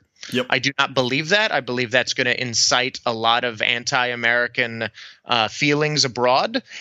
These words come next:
Speaker 2: And I feel like the people that are in favor of it are people who live in the middle of the country, where, of course, you know, I grew up in the middle of the country, and I have family who's in the middle of the country. And, uh, I feel like it's a lot of people who do not know any refugees,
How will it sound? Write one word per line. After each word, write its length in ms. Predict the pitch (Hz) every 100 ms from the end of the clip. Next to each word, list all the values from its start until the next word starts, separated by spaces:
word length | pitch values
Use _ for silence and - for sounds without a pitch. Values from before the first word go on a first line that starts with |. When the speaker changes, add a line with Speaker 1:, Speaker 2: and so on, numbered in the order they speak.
| -
Speaker 2:
And 420 | - 147 147 147 151
I 120 | 151
feel 240 | 143 196 170
like 140 | 165
the 60 | 151
people 360 | - 190 -
that 160 | 170 175
are 100 | 170
in 120 | 165
favor 500 | 151 214 302 220 143
of 160 | 120 117
it 180 | 208 - - _
are 100 | 175
people 440 | 180 - - 214 202
who 120 | 180
live 200 | 165 170
in 100 | 165
the 60 | 143
middle 220 | 147 190
of 100 | 202
the 80 | 247
country, 540 | 170 147 - 151 208
where, 220 | 196 147
of 100 | 143
course, 360 | - 139 135 - - _
you 100 | -
know, 60 | 143
I 120 | - 147
grew 360 | 139 156 147
up 260 | 135 131 - -
in 140 | 151
the 60 | 135
middle 180 | 131 127
of 40 |
the 40 | 120
country, 500 | 127 113 - 135 190
and 260 | - 120 117
I 100 | 113
have 120 | 113
family 440 | 123 117 120 135
who's 260 | 135 127 -
in 60 |
the 60 | 127
middle 200 | 123 123
of 60 | 117
the 80 |
country. 480 | 120 117 107 160 202
And, 420 | - 143 135 131
uh, 240 | 139 143 139 - - -
I 100 | 143
feel 220 | - 165
like 160 | 165
it's 100 | 170
a 60 | 175
lot 240 | 139 127
of 100 | 156
people 300 | - 147 165
who 140 | 156 180
do 180 | 139 165
not 240 | 160 160
know 220 | 139 131
any 240 | - 127 135
refugees, 880 | 123 117 - 131 - 220 147 156